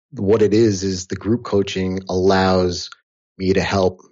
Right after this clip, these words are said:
four or five people at a time, where they're all similar. They're all very much in the same place. To, and I, hopefully as a group,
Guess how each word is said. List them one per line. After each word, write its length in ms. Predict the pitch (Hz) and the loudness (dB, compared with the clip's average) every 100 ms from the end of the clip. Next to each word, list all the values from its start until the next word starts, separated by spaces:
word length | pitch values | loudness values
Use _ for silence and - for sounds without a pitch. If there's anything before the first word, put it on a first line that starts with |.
| _ _ _ _ | _ _ _ _
four 240 | - - | 0 0
or 60 | 110 | 2
five 300 | 98 90 87 | 0 -2 -2
people 280 | 90 90 | -6 -4
at 100 | 87 | -2
a 60 | 82 | -2
time, 460 | - 143 117 101 101 | 0 2 2 0 0
where 440 | 98 98 95 95 _ _ _ _ _ _ | 2 4 2 -2 _ _ _ _ _ _
they're 220 | 107 104 | 0 0
all 340 | 104 113 117 101 | 2 2 2 0
similar. 580 | - 147 196 92 - - - | -4 -4 -2 -4 -8 -18 -12
They're 180 | 95 98 | -6 -2
all 500 | 101 101 101 95 95 - | 2 2 2 -2 -8 -18
very 560 | 101 82 87 98 104 | -20 -12 0 2 4
much 680 | 98 101 98 - - - - _ - | 2 0 -2 -4 -8 -10 -12 _ -8
in 200 | 101 98 | -4 -2
the 80 | 92 | -2
same 320 | - 95 87 | 0 0 0
place. 480 | - 104 180 - - | 0 0 0 -4 -8
To, 280 | 90 87 80 - - | -4 -4 -6 -10 -2
and 220 | 95 92 | -2 -2
I, 200 | - 62 - - | -4 -6 -10 -12
hopefully 680 | - - 127 - 107 101 101 - | -4 0 0 0 0 2 0 -2
as 320 | 104 110 90 | 0 2 0
a 160 | 98 90 | -4 -6
group, 520 | - 104 143 113 95 | -6 -2 0 0 -4